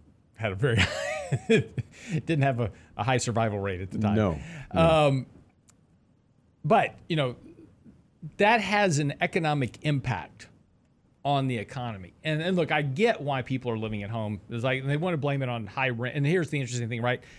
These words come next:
Speaker 1: Why are millennials living at home? They say it's the high cost of rent. They can't afford to rent,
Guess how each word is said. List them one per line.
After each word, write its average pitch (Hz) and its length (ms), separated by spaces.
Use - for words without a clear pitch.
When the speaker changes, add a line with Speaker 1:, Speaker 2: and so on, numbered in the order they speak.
Speaker 1:
Why 196 340
are 233 100
millennials 180 540
living 143 220
at 123 60
home? 113 200
They 117 120
say 143 220
it's 123 160
the 127 180
high 165 300
cost 151 440
of 117 180
rent. 127 240
They 120 100
can't 147 360
afford 131 400
to 120 80
rent, 113 520